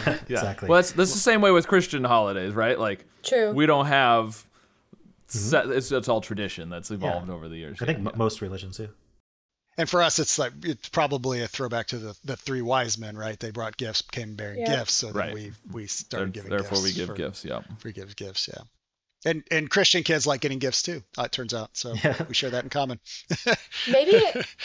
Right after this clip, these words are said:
Speaker 3: maybe just every kid likes giving a gift.
Speaker 4: <laughs> I think
Speaker 1: I don't
Speaker 4: that's
Speaker 1: even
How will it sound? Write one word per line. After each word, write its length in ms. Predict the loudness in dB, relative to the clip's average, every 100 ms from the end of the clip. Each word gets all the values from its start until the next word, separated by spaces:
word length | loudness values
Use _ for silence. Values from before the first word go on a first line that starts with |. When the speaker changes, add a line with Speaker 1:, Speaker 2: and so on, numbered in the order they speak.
| -6 -6
Speaker 3:
maybe 440 | -2 2 4 4 4
just 200 | 2 4
every 280 | 6 6 4
kid 300 | 4 4 4
likes 320 | 4 2 2 0
giving 300 | 2 4 4
a 100 | 6
gift. 560 | 6 6 4 0 2
Speaker 4:
<laughs> 420 | 0 0 -12 -8
I 80 | -4
think 180 | -2 2
Speaker 1:
I 40 |
don't 100 | 4
Speaker 4:
that's 40 |
Speaker 1:
even 40 | 4